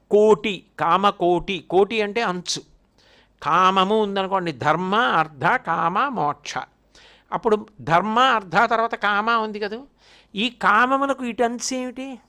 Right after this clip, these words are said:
మోక్ష. అంటే ఆవిడ కామకోటి, అంటే ఆవిడ్ని సేవించిన వాళ్ళకి మోక్షం ఇచ్చేస్తుంది. ఇటు అంశం ఏమిటి? అర్థ. ఆవిడ్ని సేవించినటువంటి వాళ్ళని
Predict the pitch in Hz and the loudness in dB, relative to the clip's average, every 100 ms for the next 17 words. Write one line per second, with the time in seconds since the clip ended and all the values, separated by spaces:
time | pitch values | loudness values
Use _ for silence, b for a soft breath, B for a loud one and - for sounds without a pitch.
0 | _ _ _ _ _ 175 214 - - - | _ _ _ _ _ -4 -4 -2 -6 -6
1 | - - - - _ b b b - 190 | -8 -10 -12 -16 _ b b b -10 -2
2 | 247 233 214 - 175 202 240 247 220 208 | 2 2 0 0 4 4 4 2 4 4
3 | 185 214 180 _ _ _ _ _ _ 165 | 4 -2 -4 _ _ _ _ _ _ -6
4 | 185 - - 160 175 208 220 208 180 160 | -2 -2 0 2 4 2 0 0 0 2
5 | 190 226 220 226 214 214 208 220 175 180 | 2 2 -2 -2 2 2 0 2 2 2
6 | - 196 208 208 165 180 - 143 101 67 | 2 0 0 -2 -4 -6 -6 -12 -18 -20
7 | _ _ _ _ b b b b b b | _ _ _ _ b b b b b b
8 | - 214 262 262 233 262 254 262 277 247 | -14 0 2 2 0 -4 -4 -6 -14 -16
9 | _ _ _ _ _ _ _ _ - 190 | _ _ _ _ _ _ _ _ -6 -6
10 | 170 - 165 151 _ _ _ _ b b | -6 2 2 2 _ _ _ _ b b
11 | b - 143 190 220 208 190 - 160 220 | b -4 2 2 0 -2 -4 -2 0 0
12 | 247 254 247 240 233 220 208 185 165 165 | 0 -4 -4 -4 -2 -2 -4 -6 -2 0
13 | 151 139 151 | 0 -4 -6